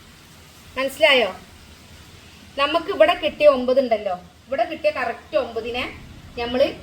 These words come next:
ഈ, ഈ ഒമ്പതിലേക്ക് ബാക്കി എത്ര വേണ്ട, പതിനൊന്നിലേക്ക് ബാക്കി എത്ര വേണം? അപ്പൊ പതിനൊന്ന് ഇഞ്ച്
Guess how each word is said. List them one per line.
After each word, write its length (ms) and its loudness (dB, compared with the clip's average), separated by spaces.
ഈ, 20 -10
ഈ 20 -6
ഒമ്പതിലേക്ക് 640 0
ബാക്കി 380 -4
എത്ര 180 -14
വേണ്ട, 240 -8
പതിനൊന്നിലേക്ക് 580 -8
ബാക്കി 240 -8
എത്ര 180 -12
വേണം? 200 -10
അപ്പൊ 120 -8
പതിനൊന്ന് 500 -6
ഇഞ്ച് 240 -10